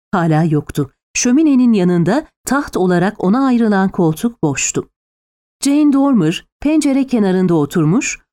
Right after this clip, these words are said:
onu kraliçe hastayken tahta ulaşma şansı sıfır olan gölgelerle dolu sarayda ilk kez gördüğüm zamanki kadar kararlı bir umursamazlık içinde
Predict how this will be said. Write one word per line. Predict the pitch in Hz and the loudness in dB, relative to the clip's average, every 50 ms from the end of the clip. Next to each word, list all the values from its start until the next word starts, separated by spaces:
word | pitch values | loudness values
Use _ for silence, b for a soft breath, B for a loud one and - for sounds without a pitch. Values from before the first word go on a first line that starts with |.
| _ _ | _ _
onu | - - 214 220 233 247 240 240 - _ | -4 -2 0 2 2 0 0 -2 -6 _
kraliçe | - - 226 220 233 277 277 - 262 | -6 -4 -2 0 0 0 0 0 -2
hastayken | 233 220 220 - - 233 214 208 202 202 202 170 165 196 240 233 - _ _ | -2 -2 -2 -4 -2 -2 -2 -2 -2 -2 -2 -2 0 0 -2 -2 -6 _ _
tahta | - 233 220 220 226 320 | -4 -4 -4 -2 -2 -2
ulaşma | 285 233 233 233 240 233 - 269 269 254 | -2 0 0 0 -2 -2 -2 -4 -4 -2
şansı | - 233 208 208 208 - 226 220 202 | -2 -2 -2 -2 -2 -2 -2 -2 -2
sıfır | - - 302 - - 277 | -2 -4 -4 -4 -2 -2
olan | 214 160 175 170 170 180 233 294 - - | -2 0 0 0 0 0 0 -2 -2 -2
gölgelerle | 214 190 190 175 190 190 202 202 208 202 190 175 160 | -2 0 0 0 0 0 0 0 0 0 0 0 0
dolu | 170 160 160 | 0 0 0
sarayda | 147 - 190 170 165 160 156 160 156 190 190 | 0 0 -2 0 0 0 0 0 0 -2 -2
ilk | - 262 285 - | 0 -2 -4 -2
kez | - 247 233 226 - - | -4 -4 -2 -2 -2 -2
gördüğüm | 190 180 180 180 160 190 190 190 180 | -2 0 0 0 0 0 0 0 0
zamanki | 151 175 170 175 170 175 185 - 233 | 0 0 0 0 0 0 -2 -2 -4
kadar | - 196 170 175 165 165 - - - _ _ _ _ | -2 -2 -2 0 0 -2 -2 -4 -8 _ _ _ _
kararlı | - - 208 202 208 208 214 214 277 269 | -6 -4 -2 -2 0 0 0 0 0 0
bir | 226 233 226 | 0 0 0
umursamazlık | - 180 185 185 185 - - 185 175 175 175 175 156 175 156 - | 0 0 0 0 0 0 -2 -2 0 0 0 0 -2 -4 -4 -4
içinde | 135 131 - - 165 151 156 175 202 | -4 -4 -2 -2 -2 0 0 -2 -2